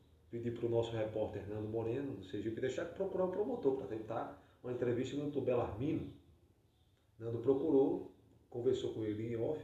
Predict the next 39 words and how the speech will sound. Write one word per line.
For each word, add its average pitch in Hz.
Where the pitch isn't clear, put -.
fora 104
do 123
ar, 135
ele 120
preferiu 113
não 120
prestar 123
entrevista 107
conosco 135
em -
relação 135
à -
questão 139
da 147
fumaça 143
do 151
lixão 156
de -
Santo 160
Antônio. 127
Já -
tem 202
uma 254
semana 170
que 170
o 170
problema 135
se 202
insiste, 165
é, 110
persiste. 151
E 170
qual 214
foi 202
a 196
medida 170
que -
foi 165
tomada? 156